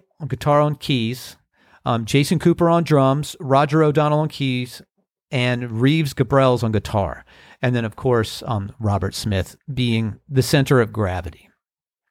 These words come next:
And that's kind of, like, the next thing I wanted to talk about in terms of this big artist with little lives. So I was talking with my friend Hunster, 'cause we're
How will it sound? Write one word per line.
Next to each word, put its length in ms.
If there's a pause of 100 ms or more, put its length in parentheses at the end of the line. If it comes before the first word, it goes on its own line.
(200)
And 120
that's 180
kind 180
of, 80
like, 160
the 80
next 300
thing 180
I 60
wanted 220
to 60
talk 280
about 320
in 60
terms 300
of 200 (720)
this 420 (220)
big 180
artist 340
with 120
little 200
lives. 420
So 300 (600)
I 80
was 100
talking 240
with 80
my 100
friend 220
Hunster, 380
'cause 160
we're 260